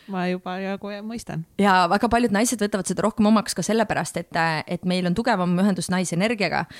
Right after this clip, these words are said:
Speaker 2: ja naisenergia on see, kellel on intuitsiooniga tugevam kooskõla ja sellel hetkel see intuitsioon hakkab meid juhtima, meie kõrgem hing nii-öelda, meie, me, me oleme tulnud siia mingi põhjusega, me ei ole lihtsalt sattunud siia.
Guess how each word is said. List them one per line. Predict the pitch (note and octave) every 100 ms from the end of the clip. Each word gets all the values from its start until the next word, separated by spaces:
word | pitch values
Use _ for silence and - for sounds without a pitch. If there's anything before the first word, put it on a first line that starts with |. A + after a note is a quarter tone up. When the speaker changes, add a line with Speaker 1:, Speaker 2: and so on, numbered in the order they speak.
| - -
Speaker 2:
ja |
naisenergia | F3+ G3 G#3+ F3 F3 F3 E3
on | E3
see, | G3+ F3+
kellel | F3 E3
on | E3
intuitsiooniga | F3+ F3+ E3+ B3+ C4 G3+ D#3+
tugevam | F#3 A3+ F3+
kooskõla | G3+ G3 - D3+ D3 - -
ja | E3+
sellel | F3+ F3+ E3+
hetkel | E3 - D#3+
see | E3+
intuitsioon | F3 F3 - A3 F3
hakkab | E3 D#3
meid | E3 A#3
juhtima, | - B2+ D3
meie | D#3+ G#3+
kõrgem | G#3+ D#3 D#3+
hing | G3+ E3+
nii-öelda, | D#3 D#3 D#3+
meie, | D#3+ D#3+ - -
me, | F#3+ -
me | C4+
oleme | C4+ -
tulnud | G#3+ C4+ B3+
siia | - G#3
mingi | G#3+ G3
põhjusega, | A3 G3 G#3 F#3
me | E3 F3
ei | G#3
ole | G#3
lihtsalt | G#3 - F3
sattunud | F#3 _ D#3+ D3+
siia. | - - -